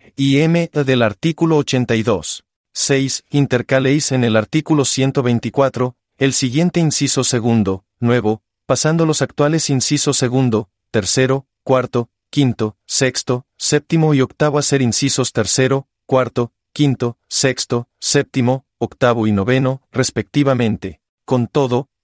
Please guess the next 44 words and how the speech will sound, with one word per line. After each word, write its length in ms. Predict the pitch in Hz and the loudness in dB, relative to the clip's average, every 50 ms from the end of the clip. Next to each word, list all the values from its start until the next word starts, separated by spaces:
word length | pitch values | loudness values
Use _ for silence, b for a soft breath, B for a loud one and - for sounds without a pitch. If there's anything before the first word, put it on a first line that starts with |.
| _ _ | _ _
ante 300 | - 139 139 139 - 156 | -4 -2 -2 0 0 0
una 200 | 165 190 196 185 | 2 2 2 2
denuncia 440 | 165 156 160 170 185 175 - 160 | 0 0 2 2 0 0 0 0
de 180 | 143 135 123 127 | 0 2 2 2
hechos 300 | 131 127 - 147 139 - | 0 0 0 -2 -2 -2
que 100 | - 143 | -2 -4
pudiesen 540 | - - 131 113 127 151 156 - 160 151 135 | -2 0 0 0 2 0 0 0 0 0 2
vulnerar 420 | 131 131 123 117 113 120 123 139 | 2 2 2 2 2 0 0 0
lo 120 | 147 143 123 | 0 0 0
dispuesto 500 | 131 123 - - 151 160 156 - 160 151 | 0 -2 -2 0 0 0 0 0 -2 0
en 80 | 143 | 0
el 120 | 135 127 123 | 0 0 0
artículo 500 | 113 104 - - 165 156 - 165 160 156 | -2 -2 -2 -4 -4 -2 0 0 0 0
ochenta 340 | 147 - - 123 110 - | 0 0 -2 -2 0 -2
y 80 | 107 101 | -2 -2
cuatro 340 | - - 139 147 - 143 135 | -2 -2 -2 0 0 0 0
letras 400 | 123 127 123 - 117 110 - - | 0 0 0 0 -2 -2 0 0
L 380 | 127 127 117 110 110 110 - _ | 0 2 2 0 -2 -2 -6 _
o 220 | - 113 113 113 110 | -2 0 2 2 2
M, 320 | 110 110 104 101 123 127 - _ _ _ | 2 2 2 0 -2 -4 -8 _ _ _
la 120 | _ 143 135 | _ 0 0
autoridad 520 | 131 139 - 131 123 117 107 139 156 156 - | 0 0 0 0 0 2 2 0 0 0 -2
solo 320 | - - 165 175 185 - | -2 0 0 0 0 0
podrá 320 | - 151 139 139 147 151 | 0 0 0 2 0 0
desestimarla 680 | 156 156 - - 143 - - 123 117 123 135 139 143 147 | 0 0 0 -2 -2 -2 0 0 0 2 2 2 0 0
mediante 400 | 151 143 135 135 131 127 - 127 | 0 0 2 0 0 0 0 0
una 200 | 135 160 165 170 | 0 2 2 2
resolución 600 | 165 151 135 - 131 127 117 - - - 156 160 | 0 0 0 0 0 -2 0 0 0 0 -2 0
fundada 460 | - - 139 123 113 123 131 135 135 | 0 0 0 2 2 2 2 2 0
y 80 | 135 123 | -2 0
deberá 320 | 123 117 101 107 107 120 | 0 0 0 0 0 2
notificar 580 | 131 131 127 - 123 - 117 - - 120 120 117 | 0 0 -2 -2 -4 -4 -4 -2 0 0 0 0
dicho 340 | 104 151 165 - - 135 131 | -2 -2 -2 0 0 0 0
acto 260 | 131 - - 143 127 | 0 0 -2 -2 0
dentro 280 | 123 127 123 - 123 | 0 0 0 0 0
del 200 | 113 113 104 95 | 0 0 -2 0
plazo 340 | - 123 135 139 - - 131 | 0 0 0 0 0 -2 -2
de 100 | 117 117 | -2 -2
cinco 400 | 104 - - 165 185 175 - 156 | -2 -2 0 0 0 2 0 0
días 380 | 127 139 147 151 147 143 - - | 0 0 2 2 0 0 0 0
a 60 | 123 | 0
la 100 | 120 113 | 0 0
persona 480 | - - 107 101 - - 139 139 139 131 | 0 -2 -2 -2 -2 0 0 0 0 0
denunciante, 720 | 123 113 113 110 104 - 143 139 127 120 - 113 110 107 | 0 0 0 0 0 0 0 0 0 0 -2 -4 -6 -6